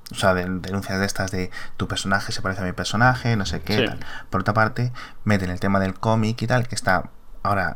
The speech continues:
Speaker 1: es la moda.
Speaker 2: Ujú.
Speaker 1: Es decir, no os creáis que de repente en Hollywood les gusta el friquismo. O de repente Hollywood
Speaker 2: <laughs>
Speaker 1: está gobernado por frikis. No, simplemente, lo hemos dicho mil veces, los frikis tienen dinero. Hollywood quiere el dinero.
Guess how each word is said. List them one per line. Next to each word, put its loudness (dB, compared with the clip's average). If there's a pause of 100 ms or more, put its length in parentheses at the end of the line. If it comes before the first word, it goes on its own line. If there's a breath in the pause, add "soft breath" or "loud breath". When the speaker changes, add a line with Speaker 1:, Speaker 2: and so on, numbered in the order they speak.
Speaker 1:
es 6
la 8
moda. 6
Speaker 2:
Ujú. -2 (680)
Speaker 1:
Es 4
decir, -4 (720 loud breath)
no 2
os -4
creáis -4
que -6
de 0
repente 0
en 2 (140)
Hollywood 4
les 0
gusta 6
el 0
friquismo. -2 (500)
O 6
de 6
repente 4
Hollywood 6
Speaker 2:
<laughs> -
Speaker 1:
está 4
gobernado 4
por -6
frikis. 0 (280 loud breath)
No, 6
simplemente, -2 (140)
lo -6
hemos 0
dicho -4
mil -2
veces, -4 (640 loud breath)
los 4
frikis 0 (240)
tienen 12
dinero. -2 (800)
Hollywood 4 (140)
quiere 8
el 2
dinero. -4